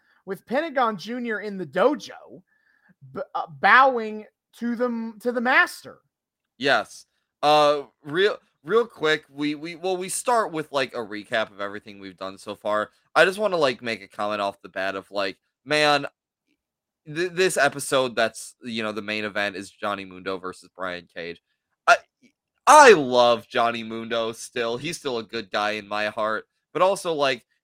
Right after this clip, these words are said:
Speaker 2: I can't deny he does make for a really great, like, vain heel. Like, he plays that role really well.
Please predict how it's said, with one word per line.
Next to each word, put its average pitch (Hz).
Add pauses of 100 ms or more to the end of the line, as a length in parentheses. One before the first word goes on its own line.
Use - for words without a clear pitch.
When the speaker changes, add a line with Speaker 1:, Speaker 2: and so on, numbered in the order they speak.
(160)
Speaker 2:
I 202
can't 254
deny 123 (240)
he 143
does 123
make 113
for 123
a 117
really 113
great, 104
like, 107 (140)
vain 104
heel. 104
Like, 101
he 113
plays 104
that 101
role 95
really 104
well. 107